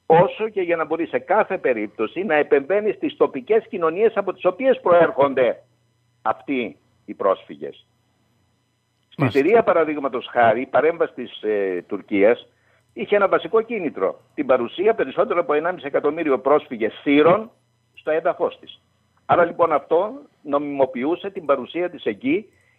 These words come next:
Speaker 1: και τη διεκδίκηση ενός σημαντικού μέρους του βόρειου τομέα της Συρίας.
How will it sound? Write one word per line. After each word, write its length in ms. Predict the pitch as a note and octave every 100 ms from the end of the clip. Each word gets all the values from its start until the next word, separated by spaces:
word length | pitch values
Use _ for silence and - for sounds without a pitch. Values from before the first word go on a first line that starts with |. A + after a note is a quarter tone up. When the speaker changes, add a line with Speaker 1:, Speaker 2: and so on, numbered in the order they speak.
| _
Speaker 1:
και 140 | G3
τη 120 | F#3+
διεκδίκηση 920 | D#3 C#3+ B2+ B2 D#3 G3+ G#3+ - A3 -
ενός 360 | C#3+ D3 F3 F3+
σημαντικού 480 | F3+ D#3 C3+ D3+ F#3
μέρους 440 | D#3+ F3 G#3+ - -
του 100 | D#3
βόρειου 340 | E3+ F#3+ F3+
τομέα 360 | D#3 D3 F3+ G#3+
της 160 | - -
Συρίας. 520 | G3+ G#3 A2 -